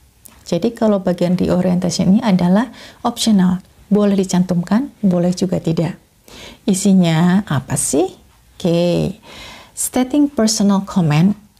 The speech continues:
on the writer to the story. Jadi isinya bisa komen dari sang penulis terhadap suatu cerita tersebut. Tapi ini optional, boleh ditulis, boleh dicantumkan, atau boleh tidak.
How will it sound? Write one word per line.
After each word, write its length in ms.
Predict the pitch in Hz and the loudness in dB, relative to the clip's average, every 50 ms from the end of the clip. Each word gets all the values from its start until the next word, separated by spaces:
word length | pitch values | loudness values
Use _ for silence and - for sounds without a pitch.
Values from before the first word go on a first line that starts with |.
| _ _ _ _ | _ _ _ _
on 240 | 190 190 185 180 | 2 2 4 4
the 80 | 180 180 | 2 2
writer 400 | 165 156 143 139 139 - 175 180 | 0 0 -2 -2 -2 -4 -6 -6
to 160 | - - 185 | -4 -4 -2
the 80 | 185 175 | -2 -2
story. 400 | - - - 151 147 143 160 165 - _ _ _ _ - _ _ _ | -4 -4 -2 -4 -2 -2 -6 -8 -12 _ _ _ _ -20 _ _ _
Jadi 400 | - 156 160 156 156 - 214 247 | -4 -2 -2 -2 0 0 0 0
isinya 320 | 240 202 - 185 185 190 220 | 0 0 2 4 4 4 4
bisa 400 | 233 196 180 - - - 180 175 | 4 2 2 0 -2 -2 -4 -4
komen 400 | - - 175 175 175 170 170 170 | -4 -2 -2 0 2 2 2 2
dari 240 | 175 175 175 175 170 | 2 2 0 -2 -2
sang 240 | - 175 175 165 | -2 -2 -4 -4
penulis 720 | - - 170 165 165 165 170 185 220 277 302 - - - - - - - - _ _ | -2 0 2 2 4 4 4 4 2 2 0 -2 -4 -6 -10 -20 -20 -20 -20 _ _
terhadap 560 | - 160 139 151 170 156 180 180 190 - - - - - - - _ _ | -8 -6 -2 -2 -2 0 0 0 0 -2 -4 -10 -20 -20 -20 -20 _ _
suatu 320 | - - - 175 170 - | -12 -6 -6 -4 -4 -4
cerita 400 | 170 - 170 - 160 - - 170 | -4 -4 -4 -4 -4 -4 -6 -6
tersebut. 560 | - 175 - - 170 175 170 170 156 160 175 - _ _ _ _ _ _ _ | -4 -4 -4 -2 -2 -2 0 0 0 -2 -4 -6 _ _ _ _ _ _ _
Tapi 240 | - 160 165 - 214 | -8 -6 -2 0 0
ini 160 | 226 254 294 | 2 2 2
optional, 560 | 294 220 - - - 294 285 262 240 240 247 - - - - | 0 -2 -4 -2 -2 0 2 2 2 0 0 -4 -10 -4 0
boleh 240 | 190 196 175 175 180 | 0 0 2 0 0
ditulis, 560 | 170 170 175 - 170 180 190 226 226 226 - | -2 -4 -4 -2 -2 0 0 0 -2 -2 -2
boleh 160 | 185 180 180 | -2 0 0
dicantumkan, 720 | 180 185 180 170 175 - 175 170 165 - 190 214 262 277 - - - - - - - | 0 0 -2 -4 -2 -2 -2 -2 0 0 0 0 0 -2 -6 -16 -20 -20 -20 -12 -4
atau 240 | 170 180 180 - 180 | -4 -4 -2 -2 -2
boleh 240 | 180 170 165 160 | 0 0 0 0
tidak. 560 | 165 - - 165 - 160 - - - - - | 0 -2 -4 -4 -4 -4 -6 -6 -8 -14 -20